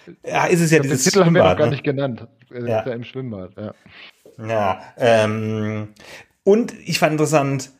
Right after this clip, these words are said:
Speaker 1: dass die Band ja umbenannt worden ist und dass der Name Blur von der Plattenfirma vorgeschlagen worden ist. Also braucht man gar nicht drüber diskutieren, ist ein i-, mittlerweile ikonischer Name, ist es ein Einwortname, ist sehr eingängig, ich find's einen guten Bandnamen.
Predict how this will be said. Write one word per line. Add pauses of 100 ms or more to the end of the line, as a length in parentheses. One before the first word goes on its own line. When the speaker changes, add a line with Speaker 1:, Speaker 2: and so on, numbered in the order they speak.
(540)
Speaker 1:
dass
die
Band
ja
umbenannt
worden
ist
und
dass
der
Name
Blur
von
der
Plattenfirma
vorgeschlagen
worden
ist.
Also (960)
braucht
man
gar
nicht
drüber
diskutieren,
ist
ein
i-,
mittlerweile
ikonischer
Name,
ist
es
ein
Einwortname,
ist
sehr
eingängig,
ich
find's
einen
guten
Bandnamen.